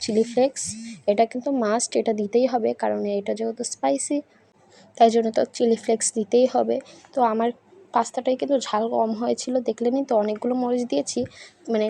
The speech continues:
চিলি ফ্লেক্স দিয়েছি, কিন্তু একদমই ঝাল কম ছিল। এই জন্য রাফি বলছিল খেয়ে, "তুমি তো বলছিলে এটা স্পাইসি হবে, কিন্তু আমার কাছে তো একদমই স্পাইসি লাগছে না।" আমি আসলে একটু কমই দিয়েছিলাম, কারণ ও খাবে যদি না খেতে পারে,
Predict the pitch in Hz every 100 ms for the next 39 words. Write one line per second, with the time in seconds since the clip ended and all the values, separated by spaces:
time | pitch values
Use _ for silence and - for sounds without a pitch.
0 | 214 226 233 - 262 240 269 262 - 220
1 | 226 226 208 202 233 233 - 208 208 240
2 | 240 - 226 240 - - - - 226 214
3 | 240 233 233 240 240 - 214 208 240 247
4 | 254 - 269 - 285 254 226 240 233 262
5 | 262 269 - 269 269 285 - 233 190 -
6 | 240 233 254 262 220 208 202 202 202 214
7 | 220 202 208 220 233 - 240 - 247 240
8 | - 254 277 - - - - 269 302 -
9 | 302 - 294 220 226 247 254 247 247 220
10 | 214 262 - _ _ _ - 214 214 214
11 | 214 214 214 202 220 208 214 214 220 196
12 | 185 226 247 226 247